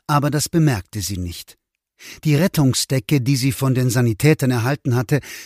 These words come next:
bevor sie in einen Streifenwagen gestiegen war, hing noch über ihren Schultern und sie klammerte sich daran fest.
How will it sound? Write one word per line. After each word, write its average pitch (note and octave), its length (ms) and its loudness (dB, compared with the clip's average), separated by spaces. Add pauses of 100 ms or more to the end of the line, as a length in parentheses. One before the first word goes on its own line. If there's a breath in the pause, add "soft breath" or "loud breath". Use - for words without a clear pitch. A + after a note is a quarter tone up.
bevor D#3+ 380 0
sie D#3 140 4
in C#3+ 100 8
einen A#2+ 180 2
Streifenwagen A#2 920 -2
gestiegen B2 500 0
war, C3 160 0 (260 loud breath)
hing F3 240 6
noch F3 220 4
über D#3 200 -2
ihren A#2 240 0
Schultern C#3+ 500 2 (280 loud breath)
und E3 160 2
sie D#3+ 120 -2
klammerte A#2+ 560 -2
sich B2 220 -6
daran B2 300 -4
fest. - 520 -10